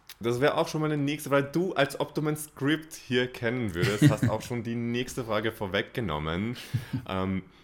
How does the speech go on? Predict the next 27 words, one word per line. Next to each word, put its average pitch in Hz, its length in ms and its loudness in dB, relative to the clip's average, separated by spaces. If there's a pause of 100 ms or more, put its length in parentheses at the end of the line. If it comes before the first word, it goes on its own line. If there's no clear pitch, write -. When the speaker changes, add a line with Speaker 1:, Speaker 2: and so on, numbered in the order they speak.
(220)
Speaker 1:
was 98 180 -4
ich 131 160 0
spannend 131 400 0
finde, 98 280 0
ich 98 80 -6
stell 104 180 -2
mir 123 100 -2
das 120 180 -2
so 120 100 -6
grad 107 180 -4
vor, - 100 -2
ich 107 140 -2
hab 110 80 0
mir 107 140 0
die 107 120 -6
ganze 104 240 0
Zeit 113 220 -2
so - 80 -2
überlegt, 104 520 -2 (100)
wie, 131 380 -6 (920)
wie 110 320 -4 (100)
macht 107 420 -4
man 156 160 0
sich 135 300 -6
das - 320 -4
aus - 600 -2 (260)
in 101 340 2